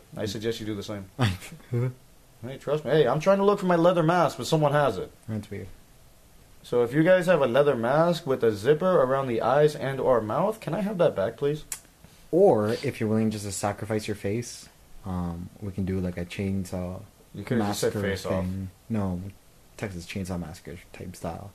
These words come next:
Speaker 1: So you wanna take other people's faces and make a mask out of that?
Speaker 2: Yeah.
Speaker 1: <laughs> What the shit, bro?
Speaker 2: It's better than Face Off. You know how expensive that surgery would be?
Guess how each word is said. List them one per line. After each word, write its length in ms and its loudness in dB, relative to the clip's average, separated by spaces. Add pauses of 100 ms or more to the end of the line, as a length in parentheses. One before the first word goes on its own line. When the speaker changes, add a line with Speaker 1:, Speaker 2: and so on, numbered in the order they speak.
(180)
Speaker 1:
So 180 -6
you 160 -4
wanna 180 2
take 220 2
other 220 2
people's 320 -4
faces 460 -4
and 100 -6
make 140 -4
a 40 -6
mask 320 -6
out 80 -2
of 60 -4
that? 420 -4
Speaker 2:
Yeah. 180 0 (440)
Speaker 1:
<laughs> 60 -6 (160)
What 120 -6
the 140 6
shit, 340 0
bro? 380 0 (520)
Speaker 2:
It's 120 -4
better 180 4
than 160 4
Face 400 0
Off. 240 0
You 80 0
know 60 0
how 60 0
expensive 440 -2
that 120 2
surgery 360 0
would 120 -2
be? 180 -2